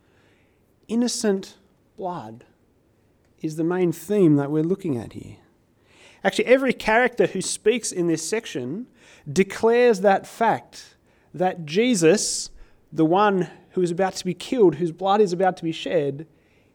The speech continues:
is innocent. Judas knows he has sinned. He knows this is not an aw-, a lawful arrest, and this isn't something that he can sweep under the carpet. But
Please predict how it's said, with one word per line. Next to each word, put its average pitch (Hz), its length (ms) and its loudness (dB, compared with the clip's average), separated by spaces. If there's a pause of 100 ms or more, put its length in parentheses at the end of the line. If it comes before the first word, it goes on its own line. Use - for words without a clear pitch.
(240)
is 196 400 -4
innocent. 208 720 -6 (2000)
Judas 233 500 0
knows 196 480 0
he 180 140 -8
has 160 200 -8
sinned. 127 640 -10 (300)
He 208 140 2
knows 214 440 6
this 185 140 -4
is 175 80 -2
not 196 200 4
an 196 80 6
aw-, 202 300 2
a 170 120 2
lawful 190 420 2
arrest, 170 680 -4 (500)
and 196 140 -2
this 220 140 -4
isn't 220 240 -6
something 202 420 2
that 170 120 2
he 175 100 -2
can 185 120 0
sweep 151 400 0
under 156 140 -4
the 165 100 -6
carpet. 240 560 -16 (1400)
But 151 400 2